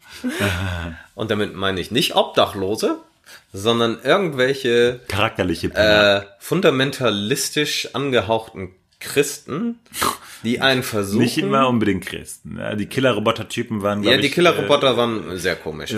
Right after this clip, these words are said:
Speaker 1: waren
Speaker 2: Ähm,
Speaker 1: eher, glaub ich, so anti-globalisier-, äh,
Speaker 2: ja,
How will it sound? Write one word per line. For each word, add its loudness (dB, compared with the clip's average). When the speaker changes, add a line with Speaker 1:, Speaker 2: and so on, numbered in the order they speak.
Speaker 1:
waren 2
Speaker 2:
Ähm, 4
Speaker 1:
eher, 6
glaub 4
ich, -2
so -4
anti-globalisier-, -2
äh, -8
Speaker 2:
ja, 4